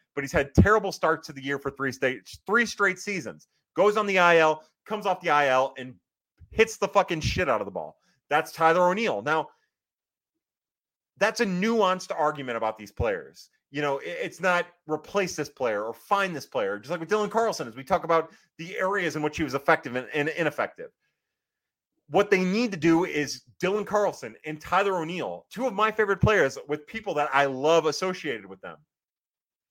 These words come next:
The Carlson family, everybody knows, are pad people. I would suggest that there's some O'Neill connection there too. But, like, uh, all I'm saying is give these guys a chance. And, you know, if they're not healthy and they lose their opportunity because of that,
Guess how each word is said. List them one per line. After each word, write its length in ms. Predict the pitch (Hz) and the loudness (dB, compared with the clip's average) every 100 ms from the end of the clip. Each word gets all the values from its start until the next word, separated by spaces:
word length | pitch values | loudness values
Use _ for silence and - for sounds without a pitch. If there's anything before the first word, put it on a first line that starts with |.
| _ _ | _ _
The 80 | 160 | -4
Carlson 420 | 160 190 208 190 | 4 4 4 -2
family, 320 | 175 208 190 170 | -2 0 0 0
everybody 300 | 185 190 175 | 2 2 4
knows, 260 | 180 190 | 4 4
are 60 | 165 | 0
pad 340 | - 190 202 | 2 2 2
people. 320 | 135 95 85 _ _ _ - | -6 -12 -16 _ _ _ -4
I 120 | 147 | -2
would 160 | 180 190 | 0 -2
suggest 360 | 196 156 190 202 | -8 -4 -4 -2
that 80 | |
there's 180 | 196 190 | -4 -4
some 120 | 208 | -2
O'Neill 300 | 208 202 240 | -2 -2 -6
connection 440 | 240 156 131 - 120 | -6 -10 -12 -12 -12
there 120 | 113 | -12
too. 280 | - 208 151 - _ _ | -4 -4 -4 -12 _ _
But, 160 | 185 190 | -4 -2
like, 240 | 180 175 _ _ - | -2 -2 _ _ 4
uh, 220 | 151 151 151 151 - - | 6 6 2 -14 -14 0
all 180 | 175 233 | 2 2
I'm 120 | 220 | 0
saying 300 | - 233 190 | -2 -4 -4
is 180 | 160 - _ _ _ _ _ | -8 -10 _ _ _ _ _
give 280 | 190 262 208 | -4 -2 -2
these 220 | 240 226 | -4 -4
guys 300 | 180 190 190 | 0 0 0
a 40 | 170 | -4
chance. 640 | - 214 160 - - - - - 165 | -8 -8 -8 -12 -18 -12 -12 -12 -12
And, 120 | 190 | -6
you 80 | 226 | -2
know, 120 | 233 | 0
if 80 | 196 | -2
they're 100 | 214 | -4
not 180 | 226 208 | -4 -2
healthy 580 | 202 190 202 190 180 _ _ | -4 -4 -6 -10 -10 _ _
and 120 | 143 151 | -8 -6
they 60 | |
lose 240 | 147 214 190 | -4 -6 0
their 100 | 190 | 0
opportunity 480 | - - 170 151 | 0 -6 -6 -6
because 300 | 139 135 139 | -6 -2 -2
of 80 | 123 | 0
that, 380 | 120 117 113 | 2 4 2